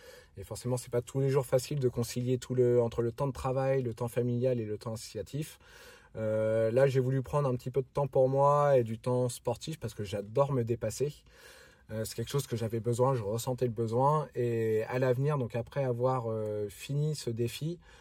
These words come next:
bah, le prochain défi, c'est de revenir sur le côté associatif, mais en avançant un peu plus, en ayant plus d'impact. Et, euh, pourquoi pas avoir des défis encore plus fous. On est en train de préparer un,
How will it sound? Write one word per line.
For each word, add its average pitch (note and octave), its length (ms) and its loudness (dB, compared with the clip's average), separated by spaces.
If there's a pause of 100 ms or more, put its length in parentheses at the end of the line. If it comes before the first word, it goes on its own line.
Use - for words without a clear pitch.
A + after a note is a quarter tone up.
(140)
bah, A#2 80 -4
le A#2+ 60 -2
prochain C3+ 340 -2
défi, D3 480 -2
c'est - 160 -4
de A2+ 140 -4
revenir C3+ 500 2
sur - 140 -8
le A2+ 80 -4
côté B2 260 0
associatif, B2 640 -4
mais A#2 360 -2
en A2 120 -2
avançant A#2+ 540 -2
un - 20 -8
peu B2+ 160 0
plus, C#3+ 300 -6
en A#2 80 -4
ayant G#2+ 240 -6
plus D3 260 -6
d'impact. C#3 480 -2 (540)
Et, C3 260 4
euh, A2 680 2
pourquoi B2+ 260 0
pas C#3+ 160 2
avoir B2 220 2
des A#2 120 -2
défis A#2+ 300 -2
encore C3 320 0
plus - 180 -4
fous. C3+ 280 -4
On C#3 100 0
est A#2 60 -2
en A#2 40 -4
train A2+ 160 -8
de A2 60 -6
préparer A#2 480 -4
un, F#2 220 -8